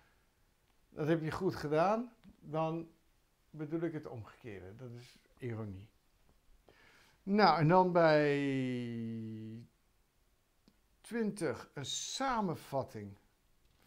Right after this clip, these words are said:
van een hele alinea. Oh, dat is ook altijd best spannend. Dan moet je echt gewoon even nagaan, wat wil die nou zeggen in deze alinea? Zul je zien dat het een hartstikke lange alinea is.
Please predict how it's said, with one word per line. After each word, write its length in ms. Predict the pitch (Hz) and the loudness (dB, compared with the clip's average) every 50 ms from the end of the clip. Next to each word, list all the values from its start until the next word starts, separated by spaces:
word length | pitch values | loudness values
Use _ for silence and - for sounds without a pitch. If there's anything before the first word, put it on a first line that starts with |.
| _ | _
van 420 | - - - 170 185 190 196 196 - | -12 -4 0 0 2 0 0 -4 -6
een 120 | - 170 151 | -6 -4 -2
hele 380 | 139 143 185 214 247 254 240 | 0 2 2 2 2 0 -2
alinea. 600 | - 175 175 196 220 226 220 180 131 110 104 101 - | -2 -2 -2 -2 0 0 0 0 -2 -4 -6 -10 -12
Oh, 200 | 143 160 180 185 | -10 -8 -8 -6
dat 120 | 170 143 | -6 -6
is 180 | - - - - | -8 -10 -14 -8
ook 200 | 175 190 185 - | -6 -6 -6 -6
altijd 320 | 147 135 - 135 127 113 | -6 -8 -8 -8 -10 -8
best 180 | 107 127 - - | -8 -10 -10 -12
spannend. 440 | - - 120 110 104 104 101 101 _ _ - - _ _ - | -10 -10 -10 -8 -8 -10 -14 -16 _ _ -20 -20 _ _ -14
Dan 100 | 143 139 | -12 -12
moet 120 | 131 135 | -12 -12
je 100 | - - _ | -14 -12 _
echt 260 | - 190 185 - - | -4 -4 -4 -4 -10
gewoon 220 | - - 175 185 185 | -8 -8 -6 -6 -4
even 280 | 185 180 165 156 175 | -4 -4 -4 -4 -6
nagaan, 520 | 165 165 170 175 165 - 165 160 143 131 123 | -6 -4 -4 -4 -6 -8 -10 -10 -10 -10 -8
wat 240 | 139 214 220 - - | -8 -8 -8 -8 -8
wil 160 | 214 202 190 | -8 -8 -6
die 100 | 185 190 | -6 -6
nou 220 | 165 175 165 160 | -6 -6 -6 -8
zeggen 300 | 135 170 185 175 - 180 | -8 -10 -12 -12 -12 -12
in 100 | 165 156 | -10 -8
deze 280 | 151 160 160 147 139 156 | -6 -6 -6 -6 -8 -8
alinea? 600 | 151 147 151 156 151 143 127 113 107 104 107 123 _ _ _ _ _ _ _ _ _ _ _ _ - _ | -8 -8 -6 -6 -6 -6 -6 -8 -10 -12 -14 -18 _ _ _ _ _ _ _ _ _ _ _ _ -20 _
Zul 220 | - - - 160 | -14 -6 -2 -2
je 100 | 147 135 | -2 -2
zien 200 | 120 127 165 165 | -2 -2 -2 -2
dat 140 | 143 143 139 | -2 -2 -4
het 120 | 139 131 | -4 -4
een 80 | 135 135 | -6 -6
hartstikke 480 | 127 127 147 160 - - 160 139 127 131 | -4 -4 -4 -6 -6 -6 -8 -8 -6 -4
lange 400 | 131 135 147 160 156 147 143 - | -4 -2 -2 -2 -2 -4 -4 -6
alinea 540 | 120 123 117 117 117 117 117 113 107 101 | -8 -8 -8 -6 -6 -6 -8 -8 -8 -10
is. 340 | 101 98 101 95 - - - | -10 -10 -12 -14 -16 -20 -20